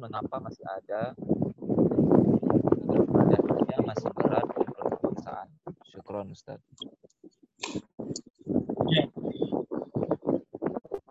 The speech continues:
Speaker 2: Baik. Eh,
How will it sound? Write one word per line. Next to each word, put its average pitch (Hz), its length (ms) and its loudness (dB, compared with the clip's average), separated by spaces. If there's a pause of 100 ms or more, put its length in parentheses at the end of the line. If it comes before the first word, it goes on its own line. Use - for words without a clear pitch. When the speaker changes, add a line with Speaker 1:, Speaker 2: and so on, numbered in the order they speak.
(1700)
Speaker 2:
Baik. 135 160 2 (960)
Eh, 156 280 8